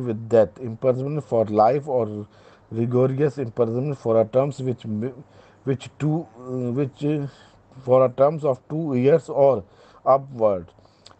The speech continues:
shall, where no express provision is made in this code for the punishment of such con-, a conspiracy, be punish-,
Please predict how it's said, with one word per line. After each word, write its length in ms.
shall, 220
where 260
no 440
express 360
provision 460
is 140
made 380
in 200
this 220
code 280
for 160
the 240
punishment 440
of 180
such 280
con-, 220
a 180
conspiracy, 880
be 100
punish-, 460